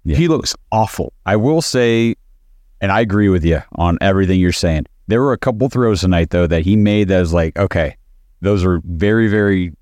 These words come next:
Speaker 1: high level, nice throws. But overall, man, it is, it is very disappointing. And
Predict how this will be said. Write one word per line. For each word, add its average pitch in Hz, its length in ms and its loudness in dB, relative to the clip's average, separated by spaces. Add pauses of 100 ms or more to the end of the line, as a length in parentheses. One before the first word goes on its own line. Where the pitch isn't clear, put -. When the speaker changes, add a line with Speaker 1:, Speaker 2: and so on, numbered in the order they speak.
(100)
Speaker 1:
high 107 260 -2
level, 104 560 0 (120)
nice 95 540 0 (400)
throws. 92 560 0 (500)
But 87 140 0
overall, 90 680 2
man, 78 440 0
it 87 200 0
is, 78 380 -2 (220)
it 101 200 0
is 90 120 0
very 85 220 2
disappointing. 85 640 0
And 82 120 0